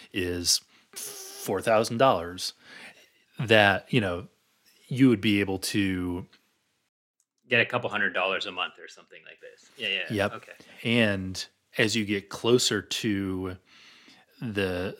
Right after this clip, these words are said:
Speaker 1: the maturity date, the closer your, the, the actual value or the trading value gets to a hundred thousand dollars, because I'm not gonna buy, I'm not gonna buy a hundred thousand dollars worth of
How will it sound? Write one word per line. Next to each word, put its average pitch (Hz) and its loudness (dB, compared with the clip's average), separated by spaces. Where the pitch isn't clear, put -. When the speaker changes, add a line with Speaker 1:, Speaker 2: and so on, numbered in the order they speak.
Speaker 1:
the - -4
maturity 107 -2
date, 123 -4
the 107 -6
closer 117 2
your, 95 -4
the, 107 -2
the 113 -4
actual 98 -4
value 90 -2
or 113 4
the 104 -2
trading 117 4
value 90 -2
gets 101 2
to 104 0
a 85 -4
hundred 90 -6
thousand 90 -2
dollars, 92 0
because 95 -4
I'm 120 2
not 107 2
gonna 101 -4
buy, 92 -2
I'm 117 0
not 101 2
gonna 104 -4
buy 95 0
a 92 -2
hundred 95 -2
thousand 92 -2
dollars 90 -2
worth 95 -4
of 87 -4